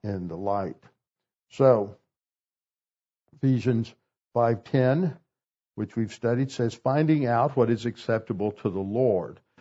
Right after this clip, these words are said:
Finding out seems like a weak way to translate the verb here, which is dokimazo. Again, this is important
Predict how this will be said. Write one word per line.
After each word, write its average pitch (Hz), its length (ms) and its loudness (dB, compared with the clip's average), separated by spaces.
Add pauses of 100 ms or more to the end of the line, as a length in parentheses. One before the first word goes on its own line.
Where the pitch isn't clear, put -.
(240)
Finding 151 460 2
out 123 340 0
seems 120 320 0
like 120 200 0
a 110 80 2
weak 120 380 0
way 113 280 0
to 110 180 -8
translate 113 880 -2
the 101 80 -6
verb 127 460 0
here, 104 240 -2
which 107 320 -6
is 92 160 -6
dokimazo. 107 1040 -2
Again, 107 480 -2
this 127 240 -2
is 104 140 -4
important 117 640 -2